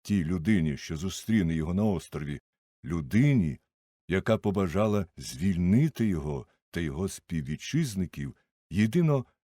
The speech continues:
з людинолюбних спонукань, але буде захищати її проти всяких спроб подібного роду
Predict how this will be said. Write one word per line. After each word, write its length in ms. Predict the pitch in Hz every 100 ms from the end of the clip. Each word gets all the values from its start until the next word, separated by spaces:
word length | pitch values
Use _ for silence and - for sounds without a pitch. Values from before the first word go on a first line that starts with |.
| _ -
з 160 | -
людинолюбних 1120 | 87 117 131 135 123 98 147 190 135 113 98
спонукань, 800 | - - 98 92 - 80 71 60 - _ _ _ _
але 200 | 87 87
буде 280 | 87 113 107
захищати 1000 | 78 95 - 85 - - 98 170 - 139
її 420 | 107 107 87 85 - _ _
проти 300 | 92 95 92
всяких 540 | 78 - 92 - 80
спроб 500 | - - - 101 92 - _ _
подібного 640 | - 90 98 85 78 71 76
роду 380 | 139 135 123